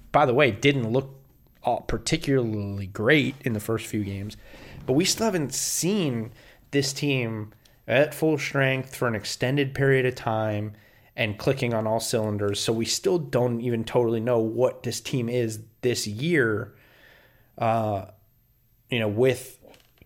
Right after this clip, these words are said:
the new pieces and the old pieces and meshing everything together. So from that perspective, on that, you know, on that one front, I think that's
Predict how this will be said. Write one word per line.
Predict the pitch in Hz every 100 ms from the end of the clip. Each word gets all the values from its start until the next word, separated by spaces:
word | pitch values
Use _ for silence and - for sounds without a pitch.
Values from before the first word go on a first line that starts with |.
| _ -
the | 156
new | 156 151
pieces | 147 135 120 123 123 120 - -
and | 131 127
the |
old | 120 120 120
pieces | 113 - 110 107
and | 107 123 113 113 107 120
meshing | 117 - 113
everything | 110 110 107 107
together. | 101 104 95 -
So | - 123 113 - - _ _ _ _ -
from | 156 151
that | 151 180 170 170 - -
perspective, | 131 - 123 - 110 110
on | 120
that, | 127 131 131 -
you | 123
know, | 113
on | 117
that | 127 127
one | 120 127 131
front, | - 135 131 82 - - - _ _ _ _ _ - -
I | 131
think | 139 117 - - - _ _ _ _ -
that's | 120 123 120 - -